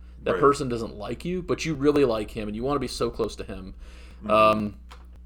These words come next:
Speaker 1: you put your hands into your head, smile covers your heart,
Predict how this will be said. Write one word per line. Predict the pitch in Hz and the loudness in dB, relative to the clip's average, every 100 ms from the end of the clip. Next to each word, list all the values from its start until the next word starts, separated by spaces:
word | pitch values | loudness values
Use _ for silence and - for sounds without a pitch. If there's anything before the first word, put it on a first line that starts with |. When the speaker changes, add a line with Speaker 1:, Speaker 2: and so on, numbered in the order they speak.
| - - | -18 -8
Speaker 1:
you | 131 127 | -2 2
put | 139 127 | 2 2
your | 110 | 0
hands | 117 113 117 | -2 0 -2
into | 110 | -2
your | 104 | -2
head, | 110 107 104 101 | -2 -2 -2 -4
smile | - 107 107 | -6 -4 -4
covers | 104 104 101 92 | -4 -4 -4 -10
your | 101 | -8
heart, | 110 95 95 | -8 -6 -8